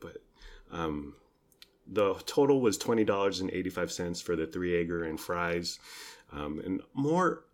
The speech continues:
often than not, I think of my mom, who, when I was down there, uh, she was,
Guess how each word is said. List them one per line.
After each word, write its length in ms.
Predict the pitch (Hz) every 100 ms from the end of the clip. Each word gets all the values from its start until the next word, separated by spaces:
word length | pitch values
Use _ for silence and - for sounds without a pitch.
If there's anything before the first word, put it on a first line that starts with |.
| _ -
often 340 | 127 - 123
than 120 | 117
not, 200 | 110 110
I 100 | 98
think 220 | 90 110
of 60 | 107
my 120 | 101
mom, 460 | 92 90 90 92 90 _ _ _ _ _ _ _ - - -
who, 160 | 92
when 100 | 82
I 60 | 82
was 140 | 85
down 240 | 85 123 127
there, 280 | 123 123 - - - - _ _
uh, 320 | 80 76 76 - _ _ _ _ _
she 240 | - - 95
was, 340 | 82 - -